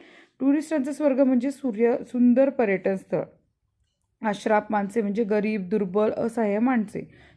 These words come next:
तंबूतला सिनेमा म्हणजे फिरता चित्रपटगृह किंवा चलत चित्रगृह. किर्र जंगल म्हणजे दाट जंगल किंवा घनदाट वन. गाणारे भाट म्हणजे स्तुती करणारे कवी किंवा गायक. आता खालील शब्दांचे प्रत्येकी दोन भिन्न अर्थ लिहा.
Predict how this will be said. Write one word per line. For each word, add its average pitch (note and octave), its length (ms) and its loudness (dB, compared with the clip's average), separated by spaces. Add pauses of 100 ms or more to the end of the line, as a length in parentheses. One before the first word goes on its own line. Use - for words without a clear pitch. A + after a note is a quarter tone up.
(100)
तंबूतला C4 440 2
सिनेमा C4+ 300 2
म्हणजे C4 260 0
फिरता A#3+ 400 -2
चित्रपटगृह G#3+ 720 -2
किंवा A#3+ 240 -2
चलत D4 440 2
चित्रगृह. F#3 840 -2 (460)
किर्र C#4+ 500 0
जंगल A3 460 -2
म्हणजे A3+ 320 -2
दाट G3 360 0 (160)
जंगल A#3 320 -2
किंवा A#3 180 -2
घनदाट G3+ 460 -4
वन. E3 160 -4 (560)
गाणारे F#3+ 340 2
भाट B3 320 0
म्हणजे A3+ 240 -2
स्तुती A3 320 -10
करणारे F3+ 420 -2
कवी A3+ 300 -2
किंवा G3+ 260 -6
गायक. A#3 460 -2 (720)
आता C#4+ 200 -6
खालील C4 420 0
शब्दांचे G3 760 -2
प्रत्येकी G#3 800 -4
दोन A3+ 280 2
भिन्न A#3 320 2
अर्थ G3+ 300 -2
लिहा. G3 380 -8